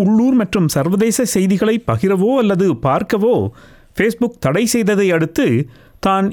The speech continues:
இரண்டாவது முறையாக அந்த நிறுவனத்தின் தலைவர் மார்க் ஜக்கர்பர்குடன் பேசியுள்ளதாக கருவூல காப்பாளர் ஜாஷ் ஃப்ரைடன்பர்க் கூறினார். மீடியா bargaining code என்ற சட்டத்தை நடைமுறைப்படுத்துவதில் அரசு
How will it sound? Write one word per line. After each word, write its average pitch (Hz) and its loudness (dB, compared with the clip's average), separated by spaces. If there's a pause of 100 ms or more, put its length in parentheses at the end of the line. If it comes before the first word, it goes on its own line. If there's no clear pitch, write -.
இரண்டாவது 240 2
முறையாக 190 0
அந்த 202 2
நிறுவனத்தின் 202 0
தலைவர் 185 0 (100)
மார்க் 196 -2 (160)
ஜக்கர்பர்குடன் 208 0 (260)
பேசியுள்ளதாக 196 0 (560)
கருவூல 226 0
காப்பாளர் 175 0
ஜாஷ் 208 -2
ஃப்ரைடன்பர்க் 135 0
கூறினார். 131 0 (1120)
மீடியா 220 2 (160)
bargaining 190 0
code 143 0
என்ற 180 0
சட்டத்தை 226 -2
நடைமுறைப்படுத்துவதில் 185 0 (580)
அரசு 196 0